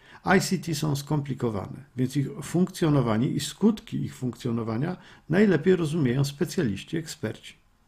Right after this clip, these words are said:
Politycy i decydenci są zazwyczaj zbyt starzy i zbyt analogowi,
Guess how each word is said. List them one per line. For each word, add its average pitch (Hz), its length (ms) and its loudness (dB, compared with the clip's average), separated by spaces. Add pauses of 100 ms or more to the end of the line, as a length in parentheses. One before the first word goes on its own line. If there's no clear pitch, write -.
(500)
Politycy 156 680 4
i 139 160 -2
decydenci 143 800 -2
są 151 200 0
zazwyczaj 143 560 0
zbyt 120 340 -2
starzy 101 560 -4
i 127 120 -2
zbyt 120 460 2 (100)
analogowi, 135 1000 4